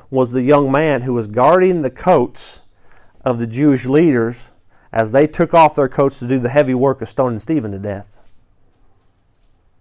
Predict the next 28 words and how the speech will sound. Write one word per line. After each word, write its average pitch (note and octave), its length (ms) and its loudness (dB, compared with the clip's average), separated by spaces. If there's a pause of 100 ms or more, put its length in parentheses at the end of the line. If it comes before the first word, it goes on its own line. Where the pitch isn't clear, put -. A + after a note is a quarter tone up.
(1040)
He D#3 140 -2
was, B2+ 340 0 (260)
if - 220 -4
he E3+ 100 2
was D#3 280 4
not C#3 180 2
in E3+ 160 2
the C3 80 -2
Sanhedrin, B2+ 640 -2
he C#3 140 0
was B2 240 2
the, A#2+ 180 -2 (200)
he D#3 120 0
was C#3+ 180 2
the A#2+ 100 -4
coat F3+ 300 2
man A#2 420 -2 (600)
for - 180 -8
the A#2 80 -4
Sanhedrin, B2 680 -2
which A2+ 180 -8
was A2+ 160 -4
the A2 100 -6
Jewish A2+ 400 -4
rulers A#2 440 -2
of A2 100 -6
the A2+ 80 -4
day. A2+ 320 -2